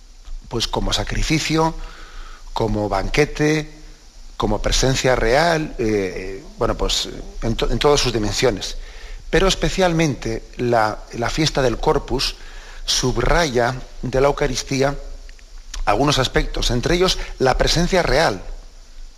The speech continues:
que está incluida en el Jueves Santo, como es lógico, pero está especialmente subrayada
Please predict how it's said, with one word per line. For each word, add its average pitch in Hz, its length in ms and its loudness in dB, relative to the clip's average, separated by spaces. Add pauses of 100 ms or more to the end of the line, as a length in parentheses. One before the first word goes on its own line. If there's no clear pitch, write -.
(840)
que - 100 -2
está - 180 2
incluida 151 420 4
en 101 60 0
el - 60 -8
Jueves 131 300 2
Santo, 160 340 2
como 101 160 -2
es 117 80 -4
lógico, 143 360 0
pero - 120 2
está - 160 0
especialmente 151 640 2
subrayada 113 680 2